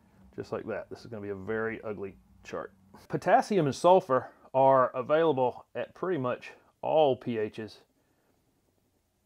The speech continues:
down to about five and a half, and then after that start to, uh, drop off in their effectiveness.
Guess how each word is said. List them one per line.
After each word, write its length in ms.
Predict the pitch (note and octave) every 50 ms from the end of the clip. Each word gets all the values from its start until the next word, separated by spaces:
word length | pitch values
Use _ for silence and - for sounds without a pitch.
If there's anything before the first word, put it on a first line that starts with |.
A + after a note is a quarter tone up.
| _ _ _ _ _ -
down 380 | G#2+ A#2 A#2+ A#2+ A#2 A#2 A2+ G#2+
to 340 | - A#2 A2+ A2 A2 G#2+ G2+ - _ _ _ _ -
about 380 | - G#2+ - A#2 B2+ B2+ - - _ _ _ _ _ _ _ -
five 320 | B2+ A#2+ A#2+ A#2 A2+ G#2+
and 80 | G#2 F#2
a 40 |
half, 440 | F#2 - A2+ A2+ A2 G2 F2+ F#2 - _ _ _ - _ _ _ _ _ _ _ _ _ _ _ -
and 100 | - G2
then 140 | G2+ G#2 G#2
after 260 | G2+ G2+ G2 - F2+
that 320 | F2 G2 G2+ G2 F#2+ - _ _ _ _ _ _ _
start 380 | _ - - A2+ G2+ F#2 - -
to, 320 | - - F#2+ G2 F#2+ F#2+
uh, 180 | F#2 F#2 F2+ F2+ - - _ -
drop 300 | G#2+ G#2+ A2 G#2+ - -
off 260 | A2 G#2 G2+ G2+ - - - _ _ _
in 320 | - A2+ A2 G#2+ G#2 G#2 G2+
their 220 | G2+ G2+ G2+ G2+
effectiveness. 720 | F#2 - - A#2 G#2+ - - D2 C#2+ - - - - -